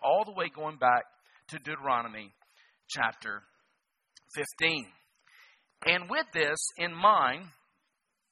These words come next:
elder, if I could set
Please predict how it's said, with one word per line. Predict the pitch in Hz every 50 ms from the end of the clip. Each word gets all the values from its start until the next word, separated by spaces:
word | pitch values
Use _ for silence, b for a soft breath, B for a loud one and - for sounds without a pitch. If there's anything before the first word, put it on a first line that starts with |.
| _ _ _ _ _ _ _ _ b b b b b b b b b b _ _ -
elder, | - 214 269 294 294 233 - - 127 113 120 143 190 202 - _ _ _ _ _ _ _ _ _ _ _ _ _ _ -
if | 131 139 -
I | 190 226
could | - 247 247 -
set | - 226 208